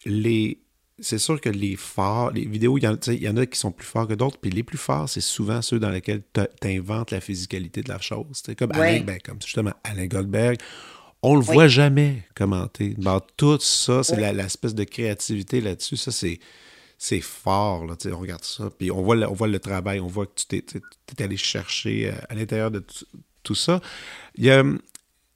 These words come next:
Speaker 1: est-ce que, quand, quand, bon, ces vidéos-là, euh, t'as eu des commentaires, probablement de certains gens qui t'ont écrit, qui ont,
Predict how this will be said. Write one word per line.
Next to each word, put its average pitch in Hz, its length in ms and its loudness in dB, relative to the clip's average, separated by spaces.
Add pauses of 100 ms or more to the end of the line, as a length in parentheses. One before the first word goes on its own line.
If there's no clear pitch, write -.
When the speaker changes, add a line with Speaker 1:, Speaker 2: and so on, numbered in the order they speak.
(400)
Speaker 1:
est-ce - 260 2
que, 196 400 2 (380)
quand, 139 220 2
quand, 143 100 2 (160)
bon, 117 140 2
ces 113 160 0
vidéos-là, 120 880 4
euh, 101 300 -2
t'as 120 120 -4
eu 104 80 2
des 110 120 0
commentaires, 110 580 0
probablement 98 360 -2
de 98 80 -4
certains 92 480 -4
gens 110 220 0
qui - 100 -10
t'ont 95 160 -4
écrit, 87 280 -8
qui - 100 -6
ont, 87 140 -6